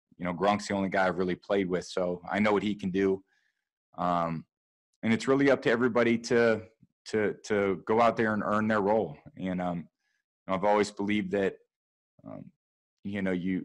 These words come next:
again, you get out of it what you put into it. And a lot of guys are working really hard, and, you know, they're working hard 'cause it's their career and they wanna do a great job. Um, you know, regardless of who the quarterback was, that's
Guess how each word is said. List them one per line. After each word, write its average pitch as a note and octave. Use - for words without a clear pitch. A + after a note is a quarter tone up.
again, F#2+
you F2+
get F#2+
out G2
of G2
it G2
what F#2+
you D2+
put G#2+
into G#2
it. D#2
And F2+
a F#2
lot G2+
of F#2
guys G2
are F#2+
working G2
really G2
hard, G2+
and, F2+
you F#2
know, F#2
they're F2
working G2+
hard G2
'cause F#2+
it's F#2+
their F#2
career G2+
and F#2+
they G2
wanna F#2+
do G2
a -
great F#2
job. G2
Um, E2+
you F#2
know, F2+
regardless G2+
of G2
who G2+
the F#2
quarterback F2+
was, F2+
that's -